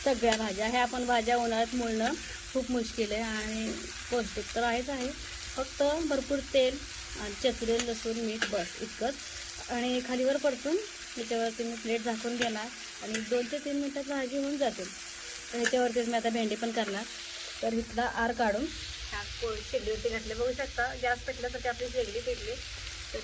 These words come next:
दूध ठेवलं, तर लगेच होऊन जाईल हे सुद्धा. तर चला, भाजीला बघून घेते, करपून जाईल.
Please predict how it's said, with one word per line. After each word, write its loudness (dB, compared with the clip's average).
दूध -4
ठेवलं, -6
तर -6
लगेच -6
होऊन -2
जाईल -2
हे -2
सुद्धा. -6
तर -6
चला, -6
भाजीला -2
बघून -4
घेते, -4
करपून -4
जाईल. -2